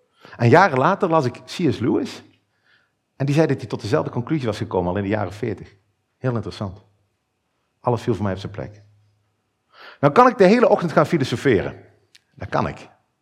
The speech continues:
Dat vind ik ook zelfs leuk. En dat is nog leuker als je lekker zit bij een vuurtje, met een glaasje bier of voor mij Cola Zero in je hand. We kunnen gaan filosoferen over de zin van het leven,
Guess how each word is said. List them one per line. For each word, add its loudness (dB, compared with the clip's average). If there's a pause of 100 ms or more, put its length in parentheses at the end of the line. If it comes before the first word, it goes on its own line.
(240)
Dat -10
vind -2
ik -6
ook -6
zelfs -4
leuk. -2 (1400)
En 6
dat 6
is 4
nog 8
leuker 6 (320)
als -2
je 4
lekker 6
zit 8
bij 2
een 2
vuurtje, 4
met -12
een -6 (260)
glaasje -4
bier 2
of -10
voor -8
mij 0
Cola 0
Zero 0
in -4
je 2
hand. 0 (1200)
We -20
kunnen 0
gaan 2
filosoferen 4
over 2
de -4
zin 2
van 4
het 0
leven, 4